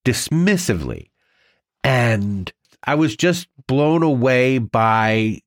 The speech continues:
the, by the tension that it caused, like, the, the, the racial tension, because he's supposedly a politician, and it is the late sixties, and he's really coming hard down, you know, in,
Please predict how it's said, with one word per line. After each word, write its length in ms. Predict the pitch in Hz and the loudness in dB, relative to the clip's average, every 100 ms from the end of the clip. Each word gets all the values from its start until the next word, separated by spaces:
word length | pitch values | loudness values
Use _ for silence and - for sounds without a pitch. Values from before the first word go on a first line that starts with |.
| - | -10
the, 680 | 110 113 107 104 101 98 90 _ _ _ _ _ _ _ _ _ _ _ _ _ _ - | -6 -2 -2 -2 -2 -4 -8 _ _ _ _ _ _ _ _ _ _ _ _ _ _ -4
by 200 | 139 147 | 0 0
the 140 | 143 | 0
tension 760 | - - 170 175 - 196 196 - | -4 -4 -2 -2 -2 -2 -4 -6
that 240 | 123 143 135 | 0 0 0
it 100 | - | -4
caused, 640 | - 190 135 98 101 - _ - | -4 -2 0 -2 -4 -8 _ -4
like, 240 | 127 120 | -2 0
the, 200 | 131 120 | 0 0
the, 240 | 113 117 104 | 2 0 2
the 240 | 120 113 | 0 0
racial 400 | 123 175 180 156 | 0 0 -2 -6
tension, 520 | - 110 98 101 98 | -4 -4 -2 -4 -2
because 400 | 98 107 123 113 | -4 -2 -2 -2
he's 300 | - 139 135 | -2 -2 -2
supposedly 500 | - 135 123 120 117 | -2 0 0 2 0
a 60 | 113 | 0
politician, 760 | - 120 131 104 87 87 98 - _ _ | 0 -2 0 -4 -4 -4 -6 -10 _ _
and 280 | 123 120 139 | -2 0 0
it 120 | 131 | 2
is 160 | 113 110 | 2 2
the 80 | 117 | 2
late 240 | 113 123 | 0 -2
sixties, 560 | - 90 - 78 92 - _ _ - | -4 -4 -4 -4 -4 -6 _ _ -6
and 220 | 123 139 | -2 0
he's 180 | 147 135 | -2 0
really 180 | 160 165 | 0 0
coming 260 | 170 165 | 0 0
hard 500 | 110 139 160 143 117 - - | 0 0 2 0 -2 -12 -8
down, 560 | 113 131 147 135 107 - _ _ _ | -2 2 2 0 -2 -6 _ _ _
you 80 | 127 | -2
know, 160 | 107 101 | 0 0
in, 180 | 80 | -4